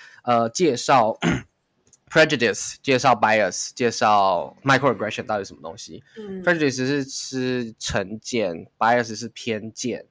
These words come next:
Speaker 2: 嗯。
Speaker 1: 然后 microaggression 是微歧视。
Speaker 2: 嗯。
Speaker 1: 然后关于微歧视，其实之前在疫情间，我跟悠悠的摇摆读书会有，有一整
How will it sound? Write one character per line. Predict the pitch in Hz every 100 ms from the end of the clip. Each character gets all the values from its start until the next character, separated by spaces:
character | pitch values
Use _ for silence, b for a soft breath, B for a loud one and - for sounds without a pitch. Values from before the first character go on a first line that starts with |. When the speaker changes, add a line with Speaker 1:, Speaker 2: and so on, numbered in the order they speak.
| _
Speaker 2:
嗯。 | 220 190
Speaker 1:
然 | 107
后 | 110 110 104 92 90
microaggression | 120 120 131 107 117 120 104
是 | 123
微 | 104 104
歧 | - 98
视。 | 90 - 104 - _ -
Speaker 2:
嗯。 | 214 180 B B
Speaker 1:
然 | 127
后 | 143 143 139 131 135
关 | 135 214
于 | 185
微 | 139
歧 | 135 131
视， | 131 165 139 123
其 | - 135
实 | 131 131 131
之 | 139 147
前 | 131 113
在 | 131 123
疫 | 127
情 | 123 101
间， | 113
我 | 107
跟 | 104 110
悠 | 113
悠 | 113
的 | 101 98 95 104
摇 | 117
摆 | 113
读 | 98
书 | 101 110
会 | 120 110 b b b
有， | 120 113 104 - _
有 | - 113 104
一 | 165
整 | 135 127 98